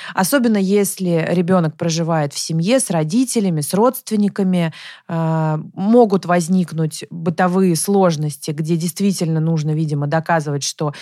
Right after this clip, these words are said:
ребёнок недееспособен, но всё-таки с четырнадцати до восемнадцати его права несколько ограничены. И если не говорить про медицинские услуги,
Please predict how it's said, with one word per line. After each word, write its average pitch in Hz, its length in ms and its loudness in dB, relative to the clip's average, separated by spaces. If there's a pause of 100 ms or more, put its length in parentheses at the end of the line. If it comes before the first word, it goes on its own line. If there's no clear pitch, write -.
(160)
ребёнок 170 400 0
недееспособен, 196 840 2
но 175 300 4 (260)
всё-таки 185 460 0
с 156 60 -4
четырнадцати 185 560 0
до 170 100 -2
восемнадцати 240 720 0
его 202 320 0
права 220 560 0 (240)
несколько 220 460 0
ограничены. 196 840 0
И 180 300 -2 (220)
если 196 300 0
не 185 100 0
говорить 180 340 0
про 165 140 -2
медицинские 165 640 -2
услуги, 208 640 0